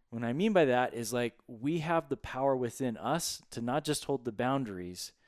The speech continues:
but to be able to put out the energy of what we really want. And when we feel something that doesn't align, that's okay. That just means that we got one more step to go up that ladder or one more step to go up the stairs. So,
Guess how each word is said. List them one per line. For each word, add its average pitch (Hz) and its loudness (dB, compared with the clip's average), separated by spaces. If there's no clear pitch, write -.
but 131 0
to 135 -4
be 127 2
able 143 4
to 127 2
put - -8
out 151 4
the 135 -2
energy 110 -4
of 101 -4
what 101 -10
we 101 -8
really 92 -8
want. 85 -14
And 117 -4
when 127 -2
we 120 -2
feel 208 10
something 131 0
that 117 -2
doesn't 110 0
align, 98 -4
that's 131 -10
okay. 127 -4
That 104 -10
just 120 -4
means 120 -2
that 117 0
we 110 -2
got 110 -2
one 110 -4
more 123 -2
step 131 -2
to 131 -2
go 117 0
up 107 -2
that 107 -2
ladder 104 -4
or 98 -4
one 98 -6
more 117 -4
step - -8
to 107 -12
go 101 -4
up 101 -12
the 101 -12
stairs. - -16
So, - -20